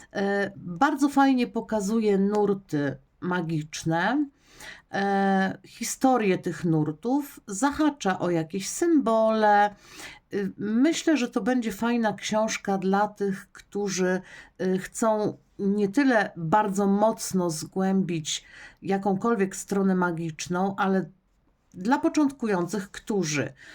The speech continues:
nie tyle chcą się nauczyć, jak studiować magię albo jak czynić magię,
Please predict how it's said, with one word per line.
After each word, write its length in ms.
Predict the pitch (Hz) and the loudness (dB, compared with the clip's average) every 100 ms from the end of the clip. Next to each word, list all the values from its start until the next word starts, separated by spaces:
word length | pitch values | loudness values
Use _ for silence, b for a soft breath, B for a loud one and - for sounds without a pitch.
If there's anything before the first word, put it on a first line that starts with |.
| B B | B B
nie 160 | 247 330 | 0 2
tyle 200 | 330 302 | 4 2
chcą 220 | - 262 | 2 0
się 120 | - | 2
nauczyć, 360 | 214 233 233 202 | 2 2 0 -2
jak 180 | 214 - | -2 -4
studiować 720 | - 190 233 226 190 190 190 | -4 0 2 4 2 0 0
magię 580 | 165 160 147 143 151 175 - _ | 2 2 0 0 0 -2 -10 _
albo 260 | 175 180 190 | -4 -2 0
jak 260 | 175 170 - | 0 -2 -4
czynić 400 | 208 175 156 170 | 0 0 -2 -2
magię, 500 | 160 156 156 175 | -2 -2 -2 -2